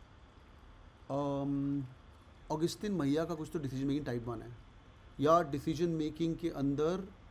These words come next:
अ, सेट आते हैं, अभी एक एक सवाल भी आते हैं, सेट भी आते हैं। Question number one, it can be assumed the main reason for the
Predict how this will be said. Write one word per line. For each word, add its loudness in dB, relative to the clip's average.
अ, 0
सेट 4
आते -4
हैं, -4
अभी -12
एक -4
एक -8
सवाल 0
भी 0
आते 0
हैं, -8
सेट -2
भी 2
आते -4
हैं। -16
Question -2
number 0
one, -10
it 0
can 4
be 0
assumed 2
the 0
main 4
reason 0
for 2
the 0